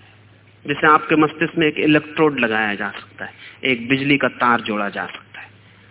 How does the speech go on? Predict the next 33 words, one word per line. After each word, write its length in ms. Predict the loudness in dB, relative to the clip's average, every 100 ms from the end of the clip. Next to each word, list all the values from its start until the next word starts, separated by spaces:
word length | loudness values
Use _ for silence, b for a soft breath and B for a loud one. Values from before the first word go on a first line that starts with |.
| b b b 0
और 160 | 0 0 -2
जिस 100 | 0 2
तरह 200 | 4 4
सुंदर 420 | 2 0 4 4
स्त्री 240 | 4 0 0
को 140 | 2 2
देखकर 520 | 2 2 0 -2 0
आपके 340 | 2 2 0 -2 -2 -4 0
मन 180 | 2 2
के 120 | 0
तंतु 340 | 2 2 2 -2 -2
कपते 340 | -4 2 4
हैं, 160 | 6 4 0 B -2
बिजली 300 | 2 6 6
से 140 | 6 2
कपाए 340 | 0 2 0
जा 140 | 0 -4
सकते 320 | -6 -12 -10
हैं। 160 | -10 B B B 0
और 100 | 4
जब 160 | 4
वो 80 | 4 2
तंतु 300 | 4 4 4
बिजली 320 | 2 4 4 4
से 160 | 2
कपेंगे, 380 | 2 2 2 2
आपको 360 | 0 -2 0 2
वही 260 | 4 6 6
मजा 260 | 4 4 2
आना 200 | 2 0
शुरू 240 | 0 0
हो 140 | 2 0
जाएगा, 460 | 0 -4 -4 -8